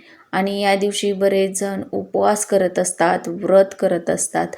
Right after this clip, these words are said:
आणि माता लक्ष्मीला प्रसन्न करून घेण्याचा प्रयत्न करत असतात. असं म्हणतात बघा की या दिवशी, अ, जी पण व्यक्ती, अ, माता लक्ष्मीचा जागर करते,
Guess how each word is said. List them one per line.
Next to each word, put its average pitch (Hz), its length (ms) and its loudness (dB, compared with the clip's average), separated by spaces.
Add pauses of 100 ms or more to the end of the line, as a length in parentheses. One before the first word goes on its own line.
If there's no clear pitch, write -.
(320)
आणि 220 180 4
माता 208 380 4
लक्ष्मीला 196 680 2
प्रसन्न 226 520 2
करून 233 340 4
घेण्याचा 208 520 0
प्रयत्न 175 580 2
करत 160 380 -2
असतात. - 340 -2 (540)
असं 254 200 6
म्हणतात 247 440 6
बघा 180 320 2 (420)
की 208 140 0
या 214 180 6
दिवशी, 208 580 -2 (160)
अ, 180 420 0
जी 214 120 -4
पण 208 260 -2
व्यक्ती, 196 680 -2 (1200)
अ, 190 220 -4 (400)
माता 185 340 2
लक्ष्मीचा 185 880 0
जागर 185 380 4
करते, 196 580 0